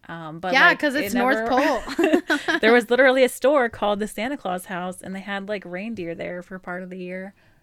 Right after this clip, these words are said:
Speaker 1: Um, but yeah,
Speaker 2: Oh,
Speaker 1: I just
Speaker 2: yeah,
Speaker 1: never got into
Speaker 2: reindeer.
Speaker 1: that.
Speaker 2: <laughs>
Speaker 1: No, like, it was, it was, there were reindeer.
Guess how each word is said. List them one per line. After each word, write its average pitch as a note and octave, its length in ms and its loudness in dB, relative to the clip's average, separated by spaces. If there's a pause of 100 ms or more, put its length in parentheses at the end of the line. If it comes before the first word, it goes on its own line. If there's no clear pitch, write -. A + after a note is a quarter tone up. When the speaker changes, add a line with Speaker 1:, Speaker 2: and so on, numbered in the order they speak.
(340)
Speaker 1:
Um, F3+ 520 -14 (720)
but F3+ 300 -10
yeah, E3+ 120 -12
Speaker 2:
Oh, - 20 -6
Speaker 1:
I - 20 -4
just B3+ 120 0
Speaker 2:
yeah, B3+ 180 4
Speaker 1:
never F3+ 260 -10
got G#3+ 220 -2
into G#3+ 240 -2
Speaker 2:
reindeer. - 20 -
Speaker 1:
that. B3+ 1000 0
Speaker 2:
<laughs> A3 60 -4
Speaker 1:
No, D4+ 180 6
like, G3+ 280 2
it G3 80 -6
was, F#3 280 -12 (160)
it A3 80 -14
was, F3+ 200 -12
there F3+ 140 -6
were F3 120 -10
reindeer. - 400 -14